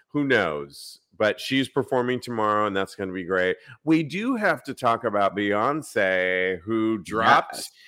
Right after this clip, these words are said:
Speaker 2: Queen
Speaker 1: Break
Speaker 2: Bee.
Speaker 1: My Soul. I'm not even the biggest Beyonce fan, but I'm into Break My Soul. It's got a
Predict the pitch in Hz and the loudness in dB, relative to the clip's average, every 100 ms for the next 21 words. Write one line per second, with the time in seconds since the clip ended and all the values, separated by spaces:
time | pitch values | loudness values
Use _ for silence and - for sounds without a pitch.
0 | - - 117 120 135 - 110 175 180 202 | -14 -2 4 6 6 4 4 4 4 2
1 | 196 - - 175 160 156 151 151 143 123 | 0 -6 0 6 6 8 6 6 4 2
2 | 135 151 175 185 147 151 147 - 139 135 | 2 0 0 -2 -2 -2 -4 -4 -4 -4
3 | 131 123 127 143 120 98 101 95 - 127 | -6 -4 -2 -2 0 0 0 -2 -4 -2
4 | 139 127 127 107 87 117 117 113 107 - | -2 -2 -2 0 2 2 2 -2 -2 0
5 | 110 110 110 - _ 147 185 - - - | 0 0 -2 -14 _ -4 -2 -4 -12 -4
6 | 113 110 101 - 95 87 | 0 2 0 -4 -6 -6